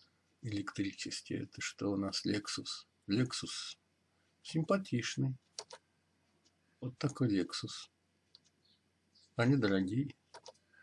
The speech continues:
Это тойотовский тоже Lexus. Porsche. Вот машина красивая. Sport Driving School. Ага. Видите, вот здесь учат кататься на Поршах. <laughs> На Порше.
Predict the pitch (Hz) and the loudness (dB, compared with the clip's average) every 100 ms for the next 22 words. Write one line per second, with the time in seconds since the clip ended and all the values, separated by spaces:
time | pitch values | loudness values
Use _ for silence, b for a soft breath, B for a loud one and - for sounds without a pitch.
0 | - - 196 165 170 165 156 - - - | -6 -4 0 2 4 6 4 2 -6 -4
1 | - 95 98 - - - 135 - - 127 | -2 -2 -4 -8 -16 -8 -6 -6 -8 -14
2 | - _ B B B B B B _ - | -14 _ B B B B B B _ 4
3 | 120 92 - - - - 65 - - 98 | 6 6 6 6 4 2 2 2 -2 -2
4 | - - 98 - - 104 92 92 - - | -2 -4 -8 -6 -4 -4 -6 -10 -10 -8
5 | - - 101 92 92 92 95 95 - - | -6 -2 0 2 6 6 4 -2 -8 -2
6 | 104 95 101 98 90 87 _ B B B | 2 4 4 4 -2 -2 _ B B B
7 | - - 135 - 107 - - - 113 - | -4 -2 0 -2 -6 -6 -6 0 0 0
8 | - - 107 - - - 92 95 98 - | -6 -2 0 0 -2 -2 4 4 4 -2
9 | 87 _ _ _ _ b b _ _ 113 | -6 _ _ _ _ b b _ _ -4
10 | 101 101 - - 117 - - - _ _ | 2 4 6 10 10 10 4 -10 _ _
11 | _ _ - - 104 - 127 127 - 147 | _ _ -2 2 2 6 6 6 6 8
12 | 123 - - | 8 6 0